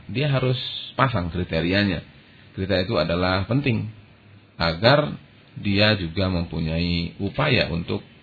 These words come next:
mengalami satu, eh, masa hidup berkeluarga yang baik. Mungkin masalah dinnya, mungkin masalah,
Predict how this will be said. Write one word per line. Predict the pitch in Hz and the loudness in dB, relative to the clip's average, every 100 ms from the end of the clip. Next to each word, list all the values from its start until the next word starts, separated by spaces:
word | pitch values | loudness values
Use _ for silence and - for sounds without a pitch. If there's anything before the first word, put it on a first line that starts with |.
| - | -10
mengalami | 82 80 80 82 87 87 92 90 | -4 -2 -2 0 0 -2 -4 -6
satu, | 76 78 85 82 80 - - - - - | -10 -8 -6 -4 -4 -8 -16 -20 -20 -12
eh, | - 82 80 | -4 0 0
masa | 82 101 113 104 101 | 0 0 2 2 2
hidup | 95 98 - | 2 0 -2
berkeluarga | 92 95 87 87 120 | -4 0 0 2 2
yang | 101 87 87 - - 95 | 2 0 -2 -6 -6 2
baik. | 101 87 - - - - - - - | 2 2 -4 -20 -20 -20 -20 -20 -8
Mungkin | 87 90 104 101 101 87 | -4 2 4 4 2 0
masalah | 85 82 85 85 | -2 0 0 0
dinnya, | 92 123 113 101 101 98 | 4 4 6 4 4 2
mungkin | 95 87 92 90 87 | -2 -4 -4 -2 -2
masalah, | 82 80 - 85 85 85 87 | -2 -4 -4 -2 0 0 -2